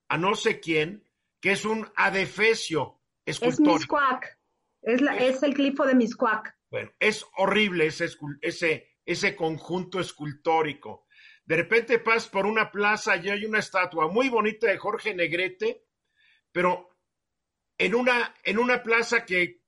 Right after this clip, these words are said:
Speaker 1: pues, no puedes ver la es-, la estatua porque queda chiquita la estatua. O sea, n-, ¿a quién está a cargo? Parece que nadie. Y tú viajas por ciudades en el mundo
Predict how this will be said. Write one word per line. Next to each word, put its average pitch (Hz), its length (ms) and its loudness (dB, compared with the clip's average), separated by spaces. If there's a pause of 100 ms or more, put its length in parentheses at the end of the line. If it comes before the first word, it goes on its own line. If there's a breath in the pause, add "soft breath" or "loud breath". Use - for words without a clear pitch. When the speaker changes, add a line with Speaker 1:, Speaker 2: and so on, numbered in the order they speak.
Speaker 1:
pues, 170 180 -4
no 220 140 0
puedes 220 200 2
ver 208 120 -2
la 233 100 0
es-, - 220 -8
la 170 100 0
estatua 202 480 -2
porque 156 300 -8
queda 175 280 0
chiquita 151 480 -12
la 123 120 -8
estatua. 110 520 -12 (420 soft breath)
O 151 100 -4
sea, 196 340 2
n-, 156 180 -6 (280)
¿a - 80 -6
quién 277 240 2
está 254 180 0
a 254 80 0
cargo? 254 600 0 (140)
Parece 202 400 0
que 185 160 -4
nadie. 175 640 -2 (560)
Y 175 120 -6
tú 277 140 -2
viajas 277 360 0
por 240 180 0
ciudades 226 400 2
en 233 100 2
el 196 140 -2
mundo 160 520 -4